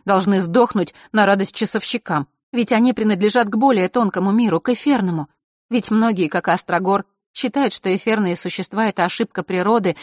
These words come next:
и они появились из-за искривления пространства и времени, то есть в результате ошибочных действий часовщиков.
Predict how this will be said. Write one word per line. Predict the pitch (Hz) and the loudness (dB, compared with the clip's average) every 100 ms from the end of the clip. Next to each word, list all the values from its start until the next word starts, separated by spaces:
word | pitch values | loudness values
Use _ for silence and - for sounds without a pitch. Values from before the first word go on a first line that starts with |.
| - - | -10 -2
и | |
они | 214 240 | 2 2
появились | 214 202 196 247 196 - _ - | 0 -2 0 0 0 -2 _ -4
из-за | 240 185 214 | 0 2 2
искривления | 208 202 208 233 226 202 | 0 -2 0 0 2 0
пространства | 196 180 - 220 214 - | 0 -4 0 -2 -2 -2
и | 240 | -2
времени, | 262 269 185 170 143 _ _ _ - | 0 0 0 -4 -10 _ _ _ -8
то | 208 | -6
есть | 185 - - _ _ | -4 -8 -14 _ _
в | 220 | 0
результате | 220 196 185 233 226 180 - _ _ - | 0 0 -2 -4 -4 -6 -10 _ _ -8
ошибочных | 226 247 190 - 180 160 | -4 -4 -4 -4 -4 -2
действий | 190 175 - 175 | -2 -2 -4 -8
часовщиков. | - - 170 - 226 196 156 - | -8 -8 -8 -8 -8 -8 -8 -12